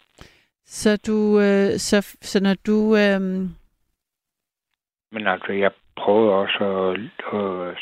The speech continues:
Speaker 2: sætte min, min tankeenergi, tankeenergi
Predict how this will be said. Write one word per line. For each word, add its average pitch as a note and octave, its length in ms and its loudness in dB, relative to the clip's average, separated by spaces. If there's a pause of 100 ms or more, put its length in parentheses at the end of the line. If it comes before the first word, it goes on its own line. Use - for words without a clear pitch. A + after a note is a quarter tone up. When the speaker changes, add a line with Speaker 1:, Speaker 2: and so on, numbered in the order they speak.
(140)
Speaker 2:
sætte - 240 -4
min, G2+ 400 -14
min G2 300 -18 (140)
tankeenergi, G#2 880 -6 (840)
tankeenergi A2 920 -6